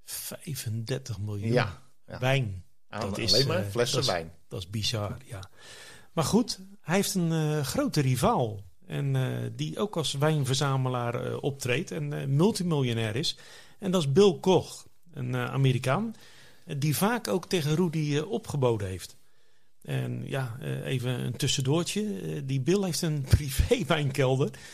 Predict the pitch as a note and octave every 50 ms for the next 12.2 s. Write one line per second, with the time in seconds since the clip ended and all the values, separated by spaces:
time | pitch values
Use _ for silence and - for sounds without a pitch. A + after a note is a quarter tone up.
0 | - - - - - D3 D3+ D3 C#3+ - - - - - C3+ B2 A2+ C#3+ C#3+ E3+
1 | G3 G#3+ G#3+ G#3+ G3 F3 E3+ E3+ C#3 G#2+ - C3+ B2+ C#3 C#3 E3+ F3+ C#3+ A#2+ A2+
2 | A#2+ A2+ A#2 A#2 A2+ C3+ D#3+ F#3 - - - - - - - C#4+ E4+ F#4 F4+ D4+
3 | G3 C3 - - D#3 C3 A2 - - - G#2+ F#2+ - - - - F2 F#2+ - -
4 | - - - A2+ A#3 F#3 - G#3 A#3+ B3+ B3 B3 A#3+ G#3 F#3 D#3+ B2+ A2 G2+ -
5 | - - - - - A#2 B2+ C3+ C3 - C3+ C3 B2+ A#2 B2+ C3 C3 C3 - A#2+
6 | A2+ A2+ A2 C3 A2 G2 - B2+ B2 B2 B2 - A#2+ A#2 G#2+ G2 G#2+ A2+ A#2+ A#2+
7 | G#2+ F#2+ G2 G#2+ G2+ G2+ F#2+ - G2 G2+ G2 F#2+ F2 E2 - - G2 G#2 C3 -
8 | - - F2+ F2 - - G2 G2 G2 F#2 - F#2+ F2+ F#2 - G#2 G2 G2+ G2+ -
9 | - F2+ E2+ G2 B2+ - - - - - B2 C3 C3 B2+ A#2 B2 - - - -
10 | - - - - - - C4 C4+ A3+ - - G3 B3 - - C4 C#4 - F2 -
11 | - F3 F3+ F3 D#3+ F3+ A#3+ A3+ - - D#3+ C#3+ D3 F3 A#3+ D4+ D#4 - E3 E3
12 | D#3+ D#3+ E3+ D#3+